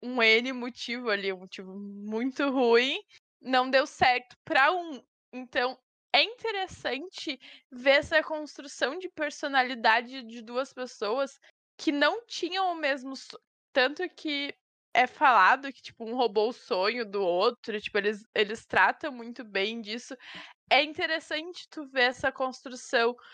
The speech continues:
com os flashbacks, com as conversas que eles têm, com a mãe conversando e falando, da, tipo, perto dela morrer, de toda a situação, assim.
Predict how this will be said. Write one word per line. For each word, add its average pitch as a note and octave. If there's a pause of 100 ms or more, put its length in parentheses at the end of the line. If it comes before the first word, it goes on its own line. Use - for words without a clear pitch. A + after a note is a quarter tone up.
(460)
com C4+
os B3
flashbacks, A#3+
com -
as B3
conversas B3+
que -
eles A3+
têm, C#4 (300)
com -
a C4
mãe C4+ (400)
conversando B3
e B3
falando, A#3
da, G#3 (640)
tipo, - (280)
perto G#3
dela G#3
morrer, G3+
de G3+
toda A3+
a -
situação, A3+
assim. A3+